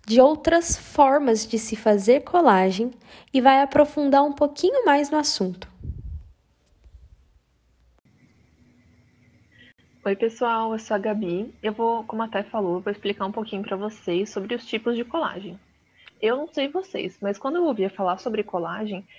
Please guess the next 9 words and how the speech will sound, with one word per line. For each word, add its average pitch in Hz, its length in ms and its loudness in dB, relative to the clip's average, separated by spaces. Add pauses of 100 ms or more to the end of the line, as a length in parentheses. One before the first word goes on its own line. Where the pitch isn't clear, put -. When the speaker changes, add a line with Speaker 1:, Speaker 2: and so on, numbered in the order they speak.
Speaker 2:
eu 180 60 -4
pensava 226 400 -2
logo 208 240 -2
em 240 80 -8
alguns 254 240 -8
papéis 202 640 -8
colados. 190 680 -8 (360)
Mas 208 140 -2
olha, 185 300 0